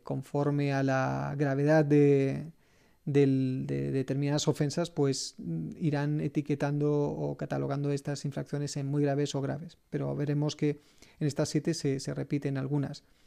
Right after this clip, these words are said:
Por ejemplo, en la primera ya empezamos con el incumplimiento grave de las normas estatutarias o de los acuerdos de los órganos colegiales, así como incumplir de forma reiterada la obligación de atender las cargas del colegio. Esta, esta sanción puede ser también, esta infracción también puede ser muy grave.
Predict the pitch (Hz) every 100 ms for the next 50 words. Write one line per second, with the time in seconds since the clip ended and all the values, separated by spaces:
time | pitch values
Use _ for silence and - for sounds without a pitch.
0 | - 151 - 147 151 165 - - - -
1 | 147 131 143 143 135 139 139 139 156 151
2 | 156 - 143 139 147 147 143 143 151 156
3 | 147 151 165 151 151 143 139 147 147 147
4 | 156 156 160 - - - - - 165 170
5 | 156 147 - 156 156 143 139 131 156 147
6 | 147 - 151 147 165 156 165 - - _
7 | _ - - 180 170 175 160 151 156 156
8 | 143 151 147 139 139 143 147 151 139 135
9 | 135 147 143 135 139 143 143 147 151 147
10 | 143 139 143 147 147 156 - _ - _
11 | _ _ - 135 147 165 - - - 135
12 | 143 151 147 143 - 143 143 143 147 143
13 | 143 143 143 175 156 147 143 139 151 147
14 | 143 139 143 135 143 143 139 139 123